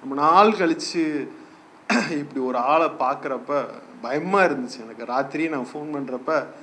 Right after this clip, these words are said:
"அண்ணா, இவங்களை பார்த்து பயப்படுறேன் முதல் முறையா" அப்படின்னு நான் சொன்னேன். ரொம்ப பிரமாதமான ஒரு நடிகன், பிரமாதமான ஒரு காமெடி சொல்ற ஒருத்தர். அஹ், எனக்குலாம் அந்த டி எஸ் பாளையாலாம் சொல்லுவாங்க actually.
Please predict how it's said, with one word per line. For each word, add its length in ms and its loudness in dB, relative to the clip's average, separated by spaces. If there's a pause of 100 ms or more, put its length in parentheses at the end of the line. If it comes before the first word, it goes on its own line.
(200)
"அண்ணா, 140 0
இவங்களை 240 0
பார்த்து 380 0
பயப்படுறேன் 440 0
முதல் 400 -4
முறையா" 320 -2
அப்படின்னு 380 -4
நான் 100 -12
சொன்னேன். 380 -12 (680)
ரொம்ப 180 -4
பிரமாதமான 800 2
ஒரு 120 2
நடிகன், 460 2
பிரமாதமான 760 2
ஒரு 160 -2
காமெடி 440 0 (100)
சொல்ற 420 -8 (480)
ஒருத்தர். 440 -6 (260)
அஹ், 800 -10 (200)
எனக்குலாம் 360 -2
அந்த 160 -10
டி 100 -4
எஸ் 260 4
பாளையாலாம் 520 4
சொல்லுவாங்க 340 -6
actually. 320 -12